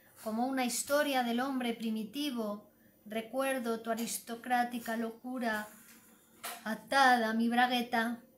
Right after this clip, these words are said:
tus besos de mujer educada, tus besos de señora culta, en tropel alcanzan la dimensión oculta de mis tetas.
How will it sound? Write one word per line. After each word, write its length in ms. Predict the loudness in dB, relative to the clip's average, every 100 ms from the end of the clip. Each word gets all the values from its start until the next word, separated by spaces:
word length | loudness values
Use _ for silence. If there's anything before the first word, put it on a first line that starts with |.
| -20 -20 -20 -20 -10
tus 180 | -4 -2
besos 420 | 0 2 2 0
de 100 | 0
mujer 380 | 0 0 -2 0
educada, 840 | 0 0 -4 2 4 4 0 -2 -6 -14 -20 -20 -18 -10
tus 200 | -4 -2
besos 760 | 2 4 4 4 4 4 4 4
de 100 | 4
señora 560 | 4 2 2 2 0 0
culta, 680 | -2 -2 -2 -2 -4 -4 -12 _ _ -12
en 160 | -4 -2
tropel 720 | -2 -4 0 2 2 0 -4 -10 -20 -20 -8
alcanzan 760 | -4 -4 0 0 2 0 -2
la 120 | -4 -4
dimensión 720 | -4 -2 -2 -2 -2 -2 -2
oculta 560 | -4 -6 -4 -2 -2
de 100 | -2
mis 260 | 0 0 -2
tetas. 640 | -4 -4 -4 -4 -8 -12